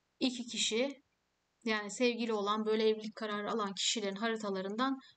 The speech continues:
bunu yapabiliyoruz. Ama hani kız birini seviyor ya da erkek başkasını seviyor, o onu sevmiyor, istemiyor. Yani böyle haritalarda hani gözükse de bu iş nasıl olur onu bilmiyorum.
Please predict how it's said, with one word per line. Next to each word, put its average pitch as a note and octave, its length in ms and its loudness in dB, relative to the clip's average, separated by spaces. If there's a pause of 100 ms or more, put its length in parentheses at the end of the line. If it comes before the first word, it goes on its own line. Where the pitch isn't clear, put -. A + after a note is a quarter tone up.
(120)
bunu A#3 160 4
yapabiliyoruz. G#3+ 680 2
Ama C4 340 2 (220)
hani B3 280 2
kız - 500 -2 (440)
birini A#3+ 300 2
seviyor A#3 420 2
ya A3 140 4
da A3 160 2
erkek A3+ 320 -4
başkasını A3+ 480 -2
seviyor, A#3 380 0
o A#3 140 0
onu A3+ 260 2
sevmiyor, A#3 560 0
istemiyor. B3 500 0
Yani A#3 220 0
böyle C4+ 240 4
haritalarda A#3 760 0 (1900)
hani C4 240 2
gözükse B3+ 600 0
de D4+ 200 0
bu C#4 100 0
iş C#4 180 -2
nasıl C#4+ 260 0
olur B3+ 160 0
onu C4+ 200 4
bilmiyorum. G#3+ 600 2